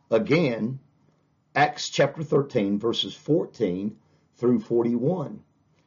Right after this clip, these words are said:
as, uh, we get into the wonderful Word of God.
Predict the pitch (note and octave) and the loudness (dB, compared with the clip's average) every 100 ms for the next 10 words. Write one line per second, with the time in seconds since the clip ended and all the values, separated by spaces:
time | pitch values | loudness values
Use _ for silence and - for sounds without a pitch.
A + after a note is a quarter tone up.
0 | _ - G#2 A2 F#2+ - - G2+ G2 - | _ -2 2 2 0 -2 2 4 4 2
1 | A#2+ G2+ F#2+ B2+ A#2+ - A2+ G2+ G2+ A2 | -4 -2 0 2 2 0 -2 0 0 0
2 | B2+ A#2 G#2 G2 A2 A#2+ G#2+ - A#2 B2 | 0 0 -2 0 0 2 2 0 0 2
3 | - | 0